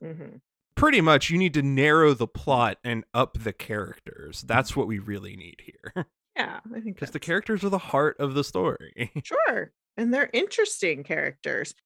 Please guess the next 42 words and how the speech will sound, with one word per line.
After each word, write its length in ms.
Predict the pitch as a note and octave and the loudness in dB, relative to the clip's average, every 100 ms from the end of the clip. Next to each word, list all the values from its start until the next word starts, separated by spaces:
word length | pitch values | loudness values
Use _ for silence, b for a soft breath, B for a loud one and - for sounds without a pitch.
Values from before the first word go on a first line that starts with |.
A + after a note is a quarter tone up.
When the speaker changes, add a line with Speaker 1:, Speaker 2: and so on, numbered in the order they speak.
| _ _ _ - | _ _ _ -4
Speaker 1:
But 240 | A3+ - _ | -4 -4 _
they, 200 | A3 G#3+ - G#3 - | -6 -6 -8 -18 -4
it 220 | G#3+ G#3+ - | -4 -4 -10
just, 480 | - A3+ - - - _ - | -10 -10 -14 -20 -20 _ -6
yeah, 180 | F#3+ D#3 | -2 0
it 120 | E3+ | -2
gets 220 | G3 F#3+ F#3 | -6 -10 -6
very 260 | E3 C#3+ | -4 -2
episodic. 720 | - C3+ C#3+ - C#3 C#3 C3 | -4 -8 -10 -4 0 0 -2
And 80 | - | -6
it's 160 | C3 - | -12 -10
like, 120 | G#3 | -8
yeah, 200 | C4 C#4 C#4 | -6 -8 -6
this, 320 | C4 - - | -8 -8 -8
this, 320 | B3+ B3+ - - | -8 -6 -12 -10
yeah, 240 | C4+ C4 | -6 -4
you 260 | A#3 G3+ G#3 | -4 -4 -2
lost 380 | G#3 A3 - - | 0 -2 -2 -2
your 100 | G3+ | -2
thread. 680 | - F3+ D3+ D3 C#3 F3+ - _ _ | 0 0 2 0 -4 -6 -12 _ _
Speaker 2:
This 80 | - | -2
one's 160 | D4+ C#4+ | 0 2
a 80 | |
weird 380 | G#3+ D#3 E3 D#3+ | 2 4 4 2
one. 420 | B2 A2+ G#2+ G#2+ G#2 _ _ _ _ _ _ _ _ _ | 0 0 -2 -4 -8 _ _ _ _ _ _ _ _ _
Well, 120 | - B3 | 6 8
let's 240 | C4+ - | 8 8
get 140 | A3 F#3 | 4 6
into 640 | E3 D3 D3 B2+ A#2+ A#2 - _ | 4 2 2 4 2 0 -8 _
our 140 | B2+ | -2
discussion 480 | A#2+ A#2+ A#2+ A2+ B2+ | -2 -2 -4 -4 -6
of 180 | A2+ A#2+ | -4 0
it. 160 | C3+ - | 0 0
The 80 | |
budget 380 | C3+ F3+ F#3+ A3 | 4 6 6 4
for 120 | - | 4
this 200 | F#3 F#3 | 2 0
film 320 | - E3+ D#3+ C#3+ | 0 0 0 0
was 160 | D3 | -2
seventeen 1080 | - - D#3+ E3+ D3 - D#3 D3+ D3+ D3 C#3+ | -2 2 2 2 -2 -8 -6 -4 -2 -2 -2
million 440 | B2+ B2+ B2+ C3 C3 | -2 -2 -2 -2 0
dollars. 640 | A#2+ G#2+ F2 G2 D3 - | -2 -2 -6 -8 -8 -12